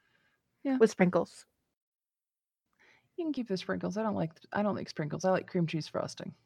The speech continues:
Speaker 2: He's a cupcake. He's a perfect cupcake. And I ship him with Captain Marvel.
Speaker 1: Ooh, yeah.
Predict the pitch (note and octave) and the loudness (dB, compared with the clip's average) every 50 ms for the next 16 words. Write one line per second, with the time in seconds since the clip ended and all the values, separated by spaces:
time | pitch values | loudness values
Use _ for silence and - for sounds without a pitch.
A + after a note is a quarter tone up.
0 | _ _ _ _ _ _ _ _ _ _ _ _ _ _ _ _ _ _ _ _ | _ _ _ _ _ _ _ _ _ _ _ _ _ _ _ _ _ _ _ _
1 | _ _ _ _ _ _ _ _ _ _ _ _ _ _ - - - _ _ _ | _ _ _ _ _ _ _ _ _ _ _ _ _ _ -20 -20 -20 _ _ _
2 | - - - - _ _ _ - G3+ G3 - A3 - - F3+ - - - F3 E3 | -12 -12 -12 -14 _ _ _ 0 2 2 2 2 0 0 -2 -4 -4 -6 -6 -6
3 | E3 - - G3+ G3 - - - F#3+ F#3 - - - - - - - - E3 E3+ | -6 -4 -4 -4 -4 -4 -4 -4 -4 -4 -4 -6 -12 -12 -14 -14 -14 -14 -14 -14
4 | - - - - _ _ - - F#4+ - - - - - - - G3 F#3 F3+ F3+ | -14 -16 -20 -20 _ _ -8 -6 -6 -6 -6 -8 -12 4 10 12 12 12 12 12
5 | F3+ - - - F#3+ G3+ - - A#3 A3 - F#3 E3+ D#3+ E3 E3 - _ _ _ | 8 8 10 12 12 12 12 10 8 8 8 8 4 4 4 0 -4 _ _ _
6 | - - _ _ _ _ _ - G3+ F#3+ F3+ - F3 D3+ - E3 D#3 D#3 E3 E3 | -20 -20 _ _ _ _ _ 4 4 4 6 6 6 4 6 4 0 0 0 -2
7 | E3+ - - - _ _ _ _ _ _ _ _ _ - - _ - - B3 G#3+ | -2 -4 -6 -8 _ _ _ _ _ _ _ _ _ -20 -20 _ -4 -2 0 2
8 | F3+ D3+ - - F3+ F3+ D#3+ D#3+ D3 | 2 2 2 4 4 4 4 2 0